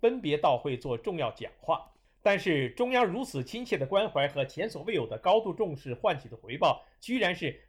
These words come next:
党中央钦定的作协主席在选举过程中连得两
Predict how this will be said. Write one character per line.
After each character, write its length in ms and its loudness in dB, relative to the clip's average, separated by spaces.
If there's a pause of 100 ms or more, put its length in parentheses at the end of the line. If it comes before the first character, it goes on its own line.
党 260 2
中 140 -4
央 160 0
钦 280 -10
定 160 -6
的 80 0
作 200 -2
协 160 -2
主 160 -14
席 240 -10
在 160 2
选 320 -6
举 160 -14
过 120 -2
程 160 -4
中 200 -6
连 200 -4
得 160 -2
两 280 -4